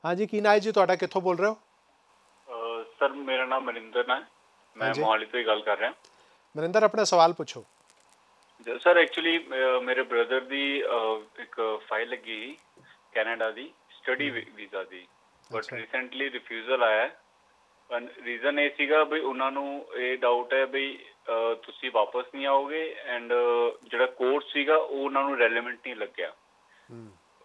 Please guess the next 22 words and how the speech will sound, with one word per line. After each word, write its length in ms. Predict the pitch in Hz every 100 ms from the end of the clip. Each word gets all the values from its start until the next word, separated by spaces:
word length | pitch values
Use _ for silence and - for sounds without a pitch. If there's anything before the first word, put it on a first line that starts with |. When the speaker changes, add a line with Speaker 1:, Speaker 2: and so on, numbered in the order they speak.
| - 120
Speaker 2:
Actually, 320 | - 135 143
ਉਹਨਾਂ 160 | 139 143
ਦੀ 180 | 156
ਏਜ 260 | 131 131 127
ਹੈ 180 | 135 135
approx, 300 | 127 123 131
ਅ, 540 | - 127 120 110 117
around 400 | 117 127 131 - -
ਥਰਟੀ 300 | 120 - 127
ਦੇ 120 | 123
ਕਰੀਬ 300 | 127 123 123
ਹੈ, 160 | 117 127 _ _ _ _ _
ਤੇ 160 | 113 107
ਆਪਾਂ 640 | 107 - 120 117 117 113
ਮਤਲਬ 200 | 117 123
ਪੀ 260 | - 120 123
ਆਰ 120 | 127
ਲਈ 200 | 131 131
ਵੀ 140 | 139
ਜਾ 200 | 135 131
ਸਕਦੇ 360 | - 135 127
ਹਾਂ 120 | 147